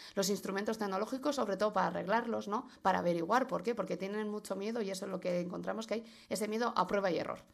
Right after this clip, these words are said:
¿Por qué? Porque nos han enseñado a que tenemos que ser siempre capaces y muy autoexigentes con nuestras,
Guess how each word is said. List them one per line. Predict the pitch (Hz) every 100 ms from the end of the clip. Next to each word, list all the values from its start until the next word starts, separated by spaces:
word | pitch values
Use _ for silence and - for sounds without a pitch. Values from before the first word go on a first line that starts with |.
| _ - -
¿Por | 170
qué? | 220 269
Porque | 180 180
nos | 180
han | 175
enseñado | 202 196 190 190 202
a | 185
que | 180
tenemos | 180 180
que | -
ser | 180 185 -
siempre | - - 175 160 160
capaces | - 160 170 - 190 - - -
y | -
muy | 185 202
autoexigentes | 185 180 180 175 185 185 185
con | 170
nuestras, | 156 - 156 156